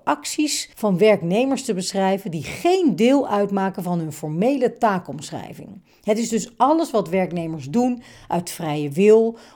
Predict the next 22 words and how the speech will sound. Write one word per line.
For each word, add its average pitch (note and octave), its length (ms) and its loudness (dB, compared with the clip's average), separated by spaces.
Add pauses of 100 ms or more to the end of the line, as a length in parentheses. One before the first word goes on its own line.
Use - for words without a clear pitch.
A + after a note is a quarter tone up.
of F#3 160 -2
wat E3 160 -4
hun D#3+ 140 -8
collega's E3+ 460 -2
ondersteunt G#3+ 720 0 (100)
of B3 260 8
wat F3 340 0
de - 120 -4
organisatie D#3 760 -8
als - 140 -10
het F3+ 140 -10
geheel G3+ 640 4 (320)
ten G3+ 160 0
goede A#3+ 380 4
komt. - 520 -10 (720)
Zoveel C4 640 0
woorden D4 420 2
en F3 120 -2
dan F#3+ 140 0
denk B3+ 220 -2
ik, F#3 180 -4
ah, A#3+ 220 -8